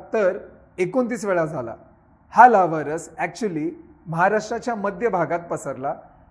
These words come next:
व सह्याद्री पर्वतांमुळे तो कोकणामध्ये म्हणजेच सह्याद्रीला पार करून गेला नाही. त्याचबरोबर पूर्व विदर्भापर्यंत देखील तो गेला नाही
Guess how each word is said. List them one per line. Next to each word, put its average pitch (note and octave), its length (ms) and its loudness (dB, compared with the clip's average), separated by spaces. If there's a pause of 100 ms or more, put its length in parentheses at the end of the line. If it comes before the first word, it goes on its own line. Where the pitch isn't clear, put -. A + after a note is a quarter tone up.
व G3+ 140 2
सह्याद्री G#3+ 640 -2
पर्वतांमुळे G3+ 800 -2 (480)
तो A3+ 100 2
कोकणामध्ये A3 720 0
म्हणजेच F#3 580 -4 (360)
सह्याद्रीला A3 640 2
पार A3+ 360 0
करून A3 340 -4
गेला F3+ 280 0
नाही. F#3 440 -6 (540)
त्याचबरोबर G#3+ 560 4 (460)
पूर्व C4 260 4
विदर्भापर्यंत A3 840 0
देखील A#3 340 -4
तो A#3+ 80 0
गेला F3 260 -2
नाही C3+ 260 -12